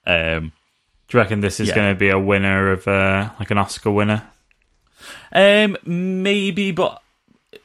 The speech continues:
Speaker 1: uh, maybe not for him. It's probably gonna be, uh, Adam Driver or Lady Gaga nominated, I
Speaker 2: Yeah,
Speaker 1: reckon.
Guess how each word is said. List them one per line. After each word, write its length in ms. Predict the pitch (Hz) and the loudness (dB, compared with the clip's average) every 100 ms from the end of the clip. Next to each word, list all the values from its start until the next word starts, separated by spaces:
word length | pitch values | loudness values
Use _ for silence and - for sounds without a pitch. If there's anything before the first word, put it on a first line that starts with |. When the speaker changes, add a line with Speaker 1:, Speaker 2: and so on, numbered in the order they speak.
| - | -2
Speaker 1:
uh, 380 | 127 131 127 127 | 2 6 4 2
maybe 400 | 127 135 143 143 | 0 0 0 0
not 200 | 131 127 | -2 -4
for 140 | - 123 | -4 -6
him. 500 | - 110 110 110 - _ - | 0 0 0 -2 -6 _ -2
It's 320 | 101 - - | 0 0 -4
probably 520 | - 131 117 113 113 | -4 0 0 2 0
gonna 240 | 110 107 | 2 0
be, 720 | 98 107 98 98 95 95 92 - - | 0 0 0 0 0 0 -2 -8 -8
uh, 340 | 95 90 90 | -2 0 0
Adam 260 | 98 98 92 | -2 -4 -4
Driver 400 | 95 90 90 92 | 0 0 0 -2
or 60 | 87 | -2
Lady 260 | 87 85 | -4 -6
Gaga 460 | 82 82 85 147 87 | -6 -8 -6 -8 -8
nominated, 440 | 87 87 90 120 | -6 -6 0 2
I 40 | 104 | 2
Speaker 2:
Yeah, 120 | 95 95 | 2 -2
Speaker 1:
reckon. 300 | 92 90 | -4 -10